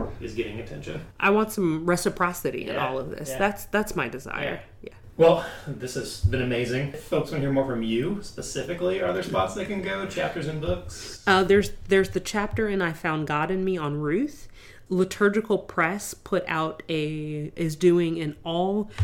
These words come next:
Speaker 2: feminist, uh, commentary. So it's a multi, the first multi-volume
Speaker 1: Mm.
Speaker 2: feminist commentary on the Bible. And in the Psalms commentary that came out in October,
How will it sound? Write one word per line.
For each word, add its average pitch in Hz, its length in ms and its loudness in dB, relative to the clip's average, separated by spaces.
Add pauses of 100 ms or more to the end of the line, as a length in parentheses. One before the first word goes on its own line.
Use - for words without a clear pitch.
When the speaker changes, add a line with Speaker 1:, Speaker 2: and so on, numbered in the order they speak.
(120)
Speaker 2:
feminist, 185 680 2 (100)
uh, 156 340 -4
commentary. 160 680 -6
So 170 120 -10
it's - 80 -10
a 170 60 -2
multi, 185 460 0
the 175 320 -2
first 196 340 0
multi-volume 156 1120 -4
Speaker 1:
Mm. 127 80 -10 (260)
Speaker 2:
feminist 190 540 2
commentary 156 880 -6
on 143 680 -6
the 147 80 -10
Bible. 147 760 -4 (460)
And 165 560 0 (100)
in 185 240 4
the 170 240 4
Psalms 202 540 0
commentary 147 640 -6
that - 180 -10
came 160 260 -2
out 151 220 -6
in 147 160 -6 (140)
October, 254 760 -4